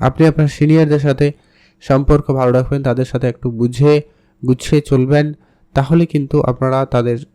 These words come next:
বেশ ভালো উপদেশ, তাদের কাছ থেকে ভালো কিছু জ্ঞান আপনারা কিন্তু অর্জন বা প্রাপ্তি করতে চলেছেন বা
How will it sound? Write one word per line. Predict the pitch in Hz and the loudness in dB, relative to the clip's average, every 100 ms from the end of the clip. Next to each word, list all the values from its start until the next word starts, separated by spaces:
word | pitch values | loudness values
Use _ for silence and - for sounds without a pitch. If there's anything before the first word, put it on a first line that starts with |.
| - | -8
বেশ | 113 107 - - | -4 -6 -8 -10
ভালো | - 120 120 123 | -2 0 0 -2
উপদেশ, | 123 143 139 139 - - | 0 2 2 -2 -6 -12
তাদের | - 127 131 | -6 -4 -4
কাছ | 123 | -6
থেকে | 127 | -6
ভালো | 120 117 131 | -4 -2 0
কিছু | 135 - 117 | -2 -4 -4
জ্ঞান | 120 127 139 139 117 | 0 0 -2 -4 -4
আপনারা | 120 - 123 | -4 -6 -6
কিন্তু | 120 139 131 113 | -4 -4 -2 0
অর্জন | 110 131 131 | 0 -4 -4
বা | 120 | -6
প্রাপ্তি | 110 110 - 127 | -8 -8 -6 -4
করতে | 120 - | -6 -8
চলেছেন | - 107 107 - | -10 -8 -6 -6
বা | 151 | -6